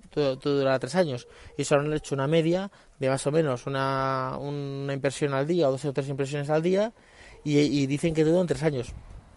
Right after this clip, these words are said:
Y eso está muy bien. Está bien, porque al principio ponía,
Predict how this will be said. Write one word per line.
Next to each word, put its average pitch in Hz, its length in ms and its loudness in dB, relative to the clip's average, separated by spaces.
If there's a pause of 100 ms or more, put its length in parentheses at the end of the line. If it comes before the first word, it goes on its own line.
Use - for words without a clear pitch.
(540)
Y 139 60 -8
eso 127 80 -8
está 156 120 0
muy 151 160 4
bien. 156 200 0 (760)
Está - 160 -6
bien, 151 160 2
porque 135 140 2
al 127 60 2
principio 160 280 0
ponía, 135 340 0